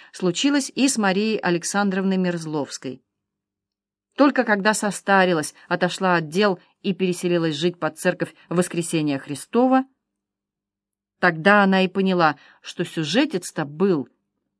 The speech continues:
да ещё какой закрученный. Многое смыло в памяти, унесло в реку забвения, как лёгкие песчинки. А какие-то тяжёлые камешки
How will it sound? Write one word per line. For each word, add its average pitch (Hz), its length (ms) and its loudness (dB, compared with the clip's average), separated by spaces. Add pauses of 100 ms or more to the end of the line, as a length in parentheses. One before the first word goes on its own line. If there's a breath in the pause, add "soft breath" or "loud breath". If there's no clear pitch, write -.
(140)
да 151 140 0
ещё 175 300 2
какой 175 360 -2
закрученный. 160 840 -6 (1300)
Многое 240 440 8
смыло 240 380 4
в - 120 -6
памяти, 147 500 2 (280 loud breath)
унесло 240 380 6
в 233 60 4
реку 247 240 4
забвения, 196 840 4 (320)
как - 240 -8
лёгкие 170 340 2
песчинки. 160 800 -2 (1040)
А 156 140 -6
какие-то 277 440 2
тяжёлые 262 440 4
камешки 262 580 2